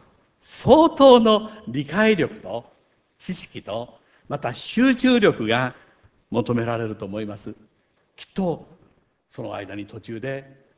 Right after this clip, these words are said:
あちらでこっくり、こちらでこっくりとですね、こっくりが始まったんじゃないかと思うぐらい、結構な長さと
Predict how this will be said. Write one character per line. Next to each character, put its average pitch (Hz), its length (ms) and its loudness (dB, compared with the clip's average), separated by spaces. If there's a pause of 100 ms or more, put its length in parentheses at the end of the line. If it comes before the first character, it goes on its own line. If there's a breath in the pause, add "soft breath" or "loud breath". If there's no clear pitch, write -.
あ 117 120 -16
ち - 80 -14
ら 107 100 -8
で 107 120 -14
こ - 120 -20
っ - 140 -20
く 131 100 -10
り、 117 160 -12
こ - 160 -16
ち - 80 -16
ら 139 100 -6
で 135 120 -4
こ 156 180 -6
っ - 20 -20
く - 140 -10
り 123 80 -6
と 110 140 -8
で 104 80 -10
す - 100 -16
ね、 120 140 -6 (260 loud breath)
こ - 180 -10
っ - 40 -20
く 190 100 2
り 139 80 2
が 131 80 0
始 139 240 -4
ま 156 80 4
っ 151 100 -2
た 156 120 2
ん 147 60 -2
じ 151 60 0
ゃ 151 40 2
な 170 120 2
い 190 80 0
か 185 120 0
と 190 120 -2
思 202 200 0
う - 20 0
ぐ 202 80 0
ら 214 220 8
い、 202 120 2 (360 loud breath)
結 247 300 -2
構 180 300 4
な 165 520 0
長 165 280 0
さ - 140 -10
と 135 300 -6